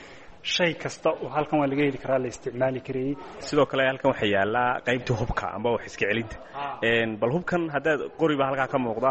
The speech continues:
Speaker 2: bal noo sharax hubkan, een, meesha yaalla magacyadooda.
Speaker 1: Oo, qorigaas oo kale Regal baa la yidhahdaa, dabeetana xarunta waxa uu keenay qof mucaydi laga bixiyey. Mucaydi waa garaas, waxa weeyaan, ayi-, hooye-, hooyada ayeeydeed, ayeeydaadii labaad baa ayaa qof laga bixiyey,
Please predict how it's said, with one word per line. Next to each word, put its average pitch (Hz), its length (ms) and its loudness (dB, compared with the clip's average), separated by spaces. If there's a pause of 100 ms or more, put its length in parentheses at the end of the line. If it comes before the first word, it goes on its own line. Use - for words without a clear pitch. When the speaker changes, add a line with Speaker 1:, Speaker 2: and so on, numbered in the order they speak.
(260)
Speaker 2:
bal 120 200 2
noo 139 120 2
sharax 143 300 0
hubkan, 156 300 2 (160)
een, 98 480 0
meesha 123 260 2
yaalla 95 400 -2
magacyadooda. 110 500 -6 (280)
Speaker 1:
Oo, 147 260 2
qorigaas 151 340 -2
oo 151 60 0
kale 147 160 4
Regal 139 320 0
baa 135 80 0
la 127 80 0
yidhahdaa, 123 240 0
dabeetana 127 340 -4
xarunta 139 340 -2
waxa 135 180 2
uu 131 100 0
keenay 131 400 -2 (240)
qof 156 160 0 (100)
mucaydi 143 420 0
laga 139 160 -2
bixiyey. 131 220 -8
Mucaydi 139 300 0
waa 147 100 2
garaas, 143 320 0
waxa 139 200 2
weeyaan, 139 260 -2 (300)
ayi-, 160 340 0
hooye-, 156 360 4 (100)
hooyada 156 420 4
ayeeydeed, 147 480 -2
ayeeydaadii 156 400 4
labaad 135 320 2
baa 131 200 -2
ayaa 147 200 2
qof 170 160 -2
laga 147 160 -2
bixiyey, 143 300 -4